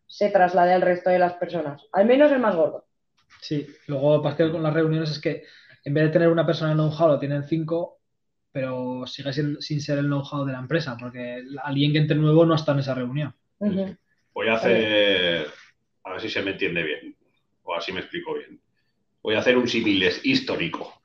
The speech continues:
Speaker 3: que hice una vez aquí en una formación interna. O sea, esto no deja de ser,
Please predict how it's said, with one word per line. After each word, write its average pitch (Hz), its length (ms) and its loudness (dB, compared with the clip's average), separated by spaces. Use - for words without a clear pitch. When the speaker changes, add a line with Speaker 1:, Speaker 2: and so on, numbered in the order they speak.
Speaker 3:
que 101 240 2
hice 113 300 0
una 104 200 2
vez 113 180 8
aquí 104 200 2
en 98 100 4
una 101 480 2
formación 101 480 0
interna. 107 520 -2
O - 440 -20
sea, - 120 -8
esto - 300 0
no 127 120 6
deja 120 220 6
de 113 100 4
ser, 143 380 0